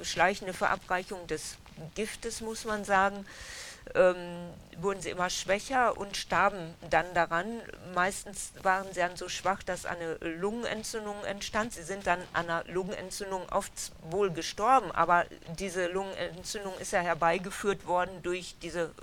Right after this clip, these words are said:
Verabreichung. Also es war ein Mord. Aber in den Totenstein-, Scheinen stand dann eben oftmals Lungenentzündung. Also man hat dann eine, ähm,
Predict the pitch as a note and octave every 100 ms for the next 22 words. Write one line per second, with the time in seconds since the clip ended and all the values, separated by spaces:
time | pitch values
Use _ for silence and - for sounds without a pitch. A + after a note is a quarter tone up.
0 | F#3 F#3 G3 G#3+ - E3 E3 E3 D#3 D#3+
1 | - F#3 F3 - - - - F3 E3 D#3+
2 | E3+ C4+ - - - - - - - -
3 | - - - - - G3 - G#3+ G#3 F#3
4 | A#3 A3+ A#3 - - G#3 G#3+ A3 - F#3+
5 | - G3+ A3 A3 - G#3 A3+ G3 G3+ -
6 | G3 G3 - G3 - - F3 F3 - G3
7 | G#3 F3+ D3+ D#3 - D#3 D#3+ - E3 E3+
8 | F3 G3+ F#3+ E3 C#3 E3 E3 E3 D#3+ D#3+
9 | - B2 D#3 D3 C#3+